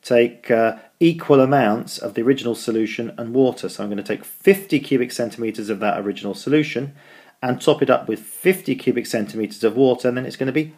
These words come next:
half as diluted, or twice as diluted, I should say, half as concentrated. In my second case, I'm gonna make up a one hundred cubic centimeters of a point five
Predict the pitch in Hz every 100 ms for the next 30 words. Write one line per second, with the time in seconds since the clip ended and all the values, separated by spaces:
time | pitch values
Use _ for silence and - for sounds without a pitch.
0 | - 117 104 - 110 - 127 160 196 -
1 | 87 - _ _ _ _ 80 80 _ -
2 | - 98 98 - 87 87 87 92 - 101
3 | - 120 107 104 110 - - 139 - 95
4 | - 87 - 78 _ _ _ _ _ -
5 | - - - - 143 139 139 139 - 196
6 | 175 - - 120 135 - 123 127 127 123
7 | 123 123 127 127 135 127 123 - - _
8 | 117 135 127 123 120 - 117 127 - 123
9 | 123 123 120 117 - 123 123 131 131 -
10 | 127 - - - 165 170 151 107 95